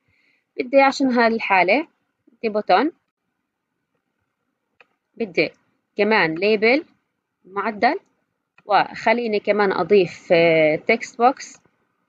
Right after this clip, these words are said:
عشان المستخدم يحط، آه، معدله فيه، وخليني، آه، أضيف كمان خروج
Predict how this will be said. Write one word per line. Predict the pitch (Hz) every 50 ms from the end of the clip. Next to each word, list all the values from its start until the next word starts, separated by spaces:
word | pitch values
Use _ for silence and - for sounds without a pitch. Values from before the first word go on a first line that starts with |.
| _ _ _ _ _
عشان | _ - - 226 208 196
المستخدم | 185 185 190 190 190 _ - 214 - 160 185 180 180
يحط، | 185 - - 214 190 - _ _ _ _ _ _ _ _ _ _ _ _ _ _ _ _ _ -
آه، | 190 185 180 180 175
معدله | 180 185 196 214 185 - 165 160 165
فيه، | - - 202 220 208 - - _ _ _ _ _ _ _ _ _ _ _
وخليني، | - 240 254 269 277 277 285 - - _ - - 240 240 240 247 247 247 247 247 247 254 - - 294 285 285 269 254 254 233
آه، |
أضيف | 240 214 254 262 247 - -
كمان | - 240 233 247 247 247 247 247 247 247 233
خروج | - - - 233 240 262 269 277 294 311 302 277 -